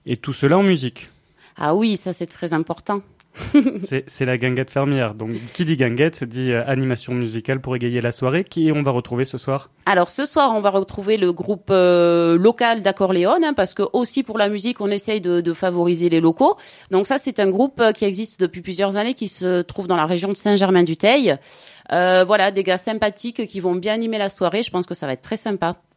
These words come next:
Speaker 1: Alors c'est une animation qui est portée par la ville de Mende, également donc, euh,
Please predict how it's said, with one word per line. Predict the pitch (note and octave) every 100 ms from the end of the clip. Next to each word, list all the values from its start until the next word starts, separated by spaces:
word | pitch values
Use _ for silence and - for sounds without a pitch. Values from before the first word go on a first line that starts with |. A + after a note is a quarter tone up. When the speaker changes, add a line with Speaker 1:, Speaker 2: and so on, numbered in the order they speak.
| _ - - -
Speaker 1:
Alors | C3+ -
c'est | D3+
une | D3
animation | C#3+ C#3+ C#3 D#3
qui | D3
est | C3
portée | C3+ - D#3
par | D3 C3+
la | C3
ville | C3 C#3
de | C#3
Mende, | D#3 G3+ F#3
également | D3+ D3 D#3+ E3+
donc, | D#3 E3 D#3+
euh, | C3+ C3 B2+ B2 A#2+ A#2+ A#2